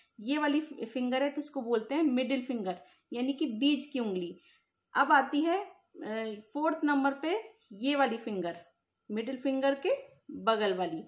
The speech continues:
तो शादी, जब शादी वगैरह होती है, रिंग सेरेमनी होती है, तो इसी फिंगर में रिंग पहनाई जाती है, इसलिए इसको बोलते हैं रिंग फिंगर।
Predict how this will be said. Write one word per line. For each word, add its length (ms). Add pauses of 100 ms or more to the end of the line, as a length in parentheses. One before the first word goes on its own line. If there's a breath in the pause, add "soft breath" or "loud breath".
(380 loud breath)
तो 200
शादी, 800
जब 360
शादी 380
वगैरह 200
होती 300
है, 200
रिंग 200
सेरेमनी 420
होती 220
है, 60
तो 100
इसी 400
फिंगर 440
में 220
रिंग 240
पहनाई 220
जाती 220
है, 120
इसलिए 260
इसको 220
बोलते 280
हैं 180
रिंग 200
फिंगर। 400